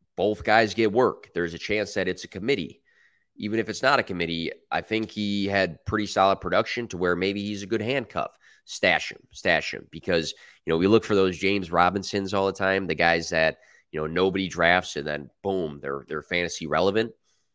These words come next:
He could be that guy this year. The other guy, Leonard Fournette. Me and a buddy were kinda going back and forth, Leonard Fournette or Kareem Hunt. Leonard Fournette is, is averaged top twelve fantasy points per game in five of his six seasons.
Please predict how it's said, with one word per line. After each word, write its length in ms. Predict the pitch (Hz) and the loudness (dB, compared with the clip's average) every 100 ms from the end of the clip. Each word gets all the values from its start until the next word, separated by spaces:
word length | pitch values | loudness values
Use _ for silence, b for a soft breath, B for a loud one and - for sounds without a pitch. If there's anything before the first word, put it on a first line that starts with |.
| _ _ _ _ _ | _ _ _ _ _
He 200 | - 113 | -4 -2
could 180 | - 101 | 0 -2
be 140 | 104 | 0
that 240 | 95 82 78 | 2 2 2
guy 200 | 80 65 | 0 0
this 200 | - - | -6 -12
year. 160 | - _ _ _ _ _ _ _ _ _ _ _ | -12 _ _ _ _ _ _ _ _ _ _ _
The 120 | 90 | 2
other 180 | 117 123 | 6 6
guy, 360 | 104 98 92 - b b b b b _ _ _ | 6 6 4 0 b b b b b _ _ _
Leonard 280 | 90 98 98 | 2 4 4
Fournette. 400 | - 95 78 69 _ _ _ _ _ _ _ _ _ _ _ _ - | 4 4 4 0 _ _ _ _ _ _ _ _ _ _ _ _ -10
Me 240 | 98 104 | -2 2
and 60 | 101 | 2
a 40 | |
buddy 300 | 92 101 98 | 4 4 4
were 100 | 90 | 2
kinda 220 | 90 92 | 0 0
going 200 | 90 87 | 0 0
back 200 | 87 87 | 2 0
and 100 | 76 | -2
forth, 360 | - 110 110 104 | 0 4 4 4
Leonard 260 | 90 87 | 0 0
Fournette 320 | - 85 90 92 | -2 -2 0 -2
or 100 | 82 | -4
Kareem 340 | - 92 85 | -4 -2 -2
Hunt. 340 | 78 107 110 - b b b b _ | -2 -2 -4 -12 b b b b _
Leonard 300 | 92 107 117 | 0 2 2
Fournette 400 | - 107 104 107 | 2 2 4 4
is, 200 | 101 92 - | 2 -2 -8
is 160 | 90 | -6
averaged 500 | 73 90 95 95 - | 0 0 0 -4 -6
top 300 | - 98 107 | -8 -2 -2
twelve 340 | - 101 98 98 | 0 2 2 2
fantasy 360 | 98 98 - | -2 -2 -6
points 260 | 90 101 98 | -4 -2 -2
per 120 | - | -4
game 260 | 87 92 92 | -4 -4 -4
in 80 | 80 | -6
five 420 | - 90 92 90 | -2 0 0 -2
of 160 | 92 82 | -6 -6
his 160 | 80 | -4
six 200 | - 87 | -4 -4
seasons. 560 | - 85 73 - - - | -4 -4 -6 -10 -16 -18